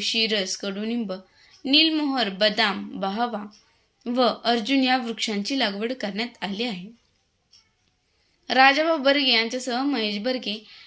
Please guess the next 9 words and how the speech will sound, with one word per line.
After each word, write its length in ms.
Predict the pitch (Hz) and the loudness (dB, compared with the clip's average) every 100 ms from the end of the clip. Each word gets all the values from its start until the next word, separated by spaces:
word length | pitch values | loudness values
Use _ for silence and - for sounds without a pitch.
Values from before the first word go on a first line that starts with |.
| - - | -4 4
ॲडव्होकेट 600 | 247 262 254 277 277 - | 4 4 2 0 -2 -4
पुरुषोत्तम 600 | 226 226 233 220 247 233 | -2 0 -2 -2 -4 -2
बारसवडे, 600 | 196 196 208 269 220 214 214 - _ _ | -2 -2 0 0 0 -2 -8 -20 _ _
अभिजित 440 | - 262 302 294 285 | 4 4 4 2 2
भोसले 540 | 240 226 247 233 190 | 4 2 2 -2 -2
यांनी 460 | 226 247 214 220 - _ _ - | -2 -2 -4 -6 -12 _ _ -4
मनोगत 540 | 247 269 277 277 320 | 2 4 4 2 0
व्यक्त 320 | 262 196 - 277 277 | 0 -2 -4 -8 -6
केले. 340 | 196 196 | -8 -10